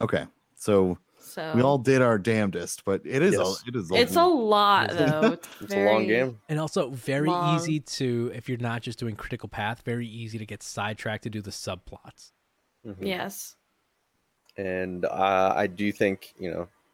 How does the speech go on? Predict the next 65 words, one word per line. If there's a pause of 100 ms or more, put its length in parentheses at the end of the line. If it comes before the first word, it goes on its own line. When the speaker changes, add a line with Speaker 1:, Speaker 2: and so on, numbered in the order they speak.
(360)
Speaker 3:
that
Speaker 1:
How
many
Speaker 3:
is
one
of,
Speaker 1:
hours?
Speaker 3:
one
of
the
Speaker 1:
Let's
see. (280)
Speaker 3:
strongest
points
of
the
game.
But
yeah,
as
a
back (440)
to, (280)
to
kind
of
fill
in
that, (360)
I
have
forty-five
hours
played (560)
in,
Speaker 1:
Okay. (300)
Speaker 3:
in
the
Speaker 4:
Okay.
Speaker 3:
game. (380)
Speaker 4:
Oh,
wow.
Yeah,
that's
Speaker 3:
Um,
Speaker 4:
way
more
hours
than
me.
I
got
maybe,
like,
Speaker 1:
I'm
gonna
briefly
open
mine
up
Speaker 4:
twelve
or
Speaker 1:
'cause
I
le-,